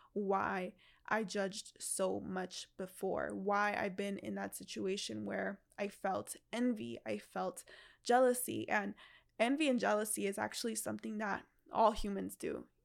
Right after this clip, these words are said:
Like, you can even see it in babies. It's just something that we naturally do, but it's like,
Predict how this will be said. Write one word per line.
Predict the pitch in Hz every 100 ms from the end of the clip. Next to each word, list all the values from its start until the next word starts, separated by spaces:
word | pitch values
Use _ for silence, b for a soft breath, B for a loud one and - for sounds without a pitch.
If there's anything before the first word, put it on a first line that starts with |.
| _
Like, | - 196
you | 233
can | 214 247
even | 247 226 220
see | -
it | 208
in | 196 196
babies. | 185 208 190
It's | 202 -
just | 208
something | 208 202 214
that | 208
we | 214
naturally | 196 180 - 107 139
do, | 208
but | 202 208
it's | -
like, | 208